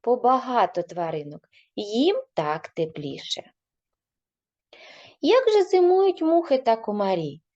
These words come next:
Мухи та комарі також шукають схованки на горищі, в віконних рамах, в підвалах,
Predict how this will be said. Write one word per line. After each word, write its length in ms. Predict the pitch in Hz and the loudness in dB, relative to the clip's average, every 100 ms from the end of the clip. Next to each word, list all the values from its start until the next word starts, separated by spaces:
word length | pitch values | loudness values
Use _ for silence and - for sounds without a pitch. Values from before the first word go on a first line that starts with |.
| _ _ - | _ _ -6
Мухи 460 | 185 330 494 233 | 0 2 2 -2
та 160 | 208 185 | -2 -4
комарі 760 | - 190 190 175 180 339 440 _ | -2 -6 -2 -2 0 0 -2 _
також 420 | 170 - - 453 | -8 -8 -2 -2
шукають 640 | 466 - 294 - 330 359 330 | -2 -8 -8 -2 -2 -2 -6
схованки 880 | - - 370 392 254 196 185 196 180 | -16 -6 -2 0 0 -2 -6 -8 -6
на 160 | 170 | -6
горищі, 840 | 180 190 160 160 269 285 - - - - - _ | -2 -2 0 -2 -4 -6 -12 -14 -14 -20 -20 _
в 120 | 392 | -4
віконних 640 | 466 466 403 381 233 180 - | -4 0 0 2 0 -2 -2
рамах, 560 | 160 202 302 302 240 | 0 2 2 0 -4
в 200 | 233 _ | -8 _
підвалах, 680 | 196 160 156 175 262 311 277 | -8 -6 -2 0 2 0 -4